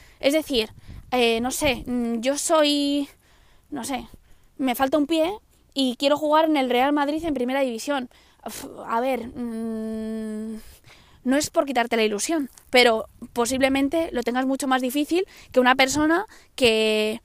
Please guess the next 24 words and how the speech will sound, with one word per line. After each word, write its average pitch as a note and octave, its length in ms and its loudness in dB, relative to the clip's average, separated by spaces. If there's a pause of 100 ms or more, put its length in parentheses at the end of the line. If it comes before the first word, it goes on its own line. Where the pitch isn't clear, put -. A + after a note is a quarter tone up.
(280)
pues, B3+ 160 -2
que A#3+ 80 -2
entrena C#4 340 4
mucho, D4+ 480 2 (200)
que A#3 120 -2
tiene A3+ 180 -4
una A#3 120 -4
actitud B3 300 -6
increíble, C#4+ 580 2
que G#3+ 160 -6
es A3 100 -8
constante C#4 680 0 (420)
y D4 120 -2
que C#4 320 4 (380)
tiene F#4 180 4
esas D#4+ 180 -2
aptitudes. B3 680 -2 (540)
Y C4+ 120 2
no D4+ 100 6
hablo F4+ 180 8
de D#4 100 6 (100)
actitud, C4+ 720 -2 (220)
hablo C#4+ 200 6
de B3+ 140 2